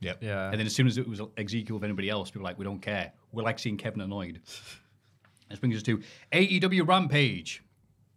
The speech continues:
Speaker 3: It's, <laughs> Ross has put, "A E W Dark. Yep, dark. You're not telling me this was Rampage with straight face, are ya? It was dark. It was so dark,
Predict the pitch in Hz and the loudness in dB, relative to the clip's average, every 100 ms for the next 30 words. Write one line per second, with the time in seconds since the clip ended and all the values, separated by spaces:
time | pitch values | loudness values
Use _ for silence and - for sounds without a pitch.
0 | _ 110 - - - - - - _ _ | _ -10 -8 -8 -8 -8 -8 -14 _ _
1 | - - - 104 101 107 95 127 151 139 | -20 -18 -10 -8 -6 -6 2 4 4 4
2 | 135 127 101 78 - - 101 127 135 - | 4 6 4 2 -6 -4 2 4 2 -6
3 | 98 110 107 80 - - _ - 151 196 | -4 2 4 2 -2 -16 _ 6 8 8
4 | 196 185 175 165 165 143 135 139 110 139 | 6 8 8 8 8 8 6 6 8 8
5 | 139 127 120 117 110 - 120 120 117 113 | 8 6 4 2 -2 2 2 4 2 2
6 | - 95 92 87 - - - - 160 151 | 0 -2 0 -2 -6 -16 -4 2 4 6
7 | 147 110 127 123 98 - - - - 202 | 6 6 6 8 6 2 -4 -6 4 8
8 | 202 175 - 190 208 190 143 156 147 | 8 6 6 10 10 10 10 10 8